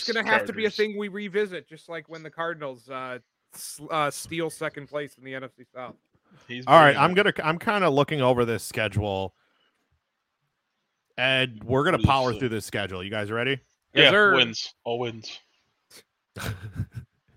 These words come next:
Speaker 3: Seventeen and oh. Um, Tyler, call him out.
Speaker 1: Uh, at Washington.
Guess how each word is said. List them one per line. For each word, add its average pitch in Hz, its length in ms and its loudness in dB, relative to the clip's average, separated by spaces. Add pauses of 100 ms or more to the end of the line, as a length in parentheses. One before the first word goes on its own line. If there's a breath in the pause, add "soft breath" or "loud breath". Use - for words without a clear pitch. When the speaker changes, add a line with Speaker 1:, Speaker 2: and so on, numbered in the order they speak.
Speaker 3:
Seventeen 117 420 -2
and 120 100 -2
oh. - 720 -10
Um, 135 840 4
Tyler, 151 340 6
call 131 220 -2
him 120 80 -6
out. 95 260 -4 (540)
Speaker 1:
Uh, 170 260 2
at 220 240 6
Washington. 160 600 0